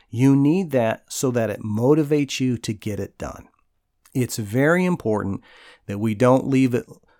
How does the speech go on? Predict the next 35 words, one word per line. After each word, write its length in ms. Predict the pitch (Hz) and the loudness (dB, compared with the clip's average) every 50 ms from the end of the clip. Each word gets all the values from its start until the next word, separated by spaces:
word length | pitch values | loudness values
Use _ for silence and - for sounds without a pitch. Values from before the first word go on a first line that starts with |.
| _ _ _ _ _ _ _ - | _ _ _ _ _ _ _ 6
open-ended 840 | 131 151 165 160 - 165 151 139 127 123 123 123 127 123 123 123 - _ _ _ _ _ | 8 8 8 8 6 4 4 4 4 4 4 4 4 4 2 0 -2 _ _ _ _ _
and 220 | - 127 120 123 120 | -4 -4 -2 -2 0
just 340 | 110 127 135 131 - - - | 2 2 2 2 2 -2 -4
sort 260 | - 135 131 135 135 | -2 -2 0 2 4
of, 260 | 135 127 123 127 - | 6 6 4 4 2
you 120 | 143 131 | 0 0
know, 340 | 120 117 117 117 117 113 - _ _ _ | 2 2 2 2 0 -2 -4 _ _ _
la, 400 | - - - 143 143 151 156 156 | -18 -10 -2 2 4 6 8 8
la, 360 | 160 156 147 139 147 147 147 143 | 8 8 8 8 8 10 10 10
la, 400 | 143 139 131 131 127 127 127 127 | 10 10 8 8 8 6 8 6
I'll 100 | 127 131 | 6 4
just 200 | 135 135 127 - | 4 0 -4 -4
sort 240 | - 135 131 135 135 | -2 0 0 0 0
of 60 | 127 | 0
get 160 | 120 131 127 | 0 0 2
around 180 | 127 127 127 123 | 2 2 2 0
to 120 | - 131 | 0 -2
it. 80 | 117 - _ _ - | -4 -4 _ _ -6
Because 320 | 127 123 - 143 131 117 | -6 -2 0 0 0 0
the 80 | 117 113 | -2 -4
truth 360 | - - - 139 131 123 - | -4 0 0 0 0 2 2
is, 200 | 127 127 117 107 | 0 0 0 0
guys, 500 | 110 117 110 113 113 110 107 - - - - _ _ _ _ _ _ _ _ _ _ _ _ - | -2 -2 0 0 -2 -2 -6 -8 -12 -16 -20 _ _ _ _ _ _ _ _ _ _ _ _ -6
you 280 | 143 135 135 135 135 | -2 2 2 4 4
won't 280 | 127 127 123 120 120 113 | 4 4 2 2 2 0
ever 200 | 107 98 98 98 | 0 -2 -4 -6
get 180 | 85 92 82 - | -6 -6 -10 -10
it 140 | - - | -10 -14
done. 260 | - - - 64 69 - _ _ - | -14 -16 -14 -14 -16 -16 _ _ -6
<laughs> 200 | 101 110 151 135 - 175 - - 160 - - 165 - - 123 - | -2 -2 0 2 2 2 2 2 0 2 0 -2 -2 -2 -4 -4
You 260 | 143 139 120 127 131 | -4 -4 -2 -4 -6
just 440 | 113 - - 127 - 160 - - - | -6 -6 -6 -4 -2 -2 -4 -2 -4
won't, 540 | 127 123 120 120 113 101 101 113 - - - _ | -4 -2 0 0 0 0 -2 -4 -8 -12 -18 _
right? 480 | - 104 113 120 120 123 131 131 - - _ _ _ _ _ _ - | -6 0 2 4 4 6 4 4 2 -2 _ _ _ _ _ _ -14
Procrastination 1300 | - 113 - - 147 139 147 156 151 - - 147 131 127 127 139 156 160 143 - - 151 147 143 147 135 | -14 -8 -2 2 4 6 6 6 4 2 2 2 4 6 6 6 6 6 6 4 4 4 4 4 2 0